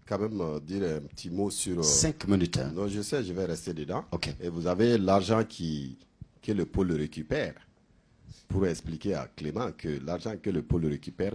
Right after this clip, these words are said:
Speaker 1: tombe dans les recettes extra-budgétaires et que personne ne contrôle. Donc ces milliards-là, quand ça vient, c'est le ministre encore qui fait les notes, a envoyé un million à Rasta, a envoyé cent millions à Clément.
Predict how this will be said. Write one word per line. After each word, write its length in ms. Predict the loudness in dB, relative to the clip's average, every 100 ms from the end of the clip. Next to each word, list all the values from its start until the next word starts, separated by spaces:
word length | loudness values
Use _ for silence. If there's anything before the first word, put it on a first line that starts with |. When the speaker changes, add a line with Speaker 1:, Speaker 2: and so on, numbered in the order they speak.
| -2
Speaker 1:
tombe 320 | -2 0 -2
dans 100 | -6
les 140 | -4 -4
recettes 400 | -6 -6 -8 -6
extra-budgétaires 920 | -10 -8 -8 -8 -8 -10 -6 -4 -4 -8 _ _ -20 -16
et 100 | -12
que 120 | -8 -6
personne 420 | -4 -4 -2 -4
ne 80 | -6
contrôle. 500 | -8 -6 -2 -2 -2
Donc 200 | -4 -4
ces 160 | -8
milliards-là, 560 | -6 -2 0 0 -2 -6
quand 200 | -6 -6
ça 240 | -4 -8 -6
vient, 220 | -6 -4
c'est 160 | -6 -8
le 80 |
ministre 380 | -6 -4 -4 -6 -12
encore 500 | -12 -6 0 0 -2 -6
qui 140 | -14
fait 220 | -10 -6
les 140 | -4 -6
notes, 340 | -6 -6 -4
a 120 | -4
envoyé 500 | -2 0 0 0 -2 -4
un 80 | -4
million 280 | -2 0 2
à 100 | 0
Rasta, 420 | -4 -4 -2 -2
a 100 | -2
envoyé 360 | -2 0 2 0
cent 220 | -2 -2
millions 260 | 0 0
à 100 | 0
Clément. 420 | -2 -2 2 2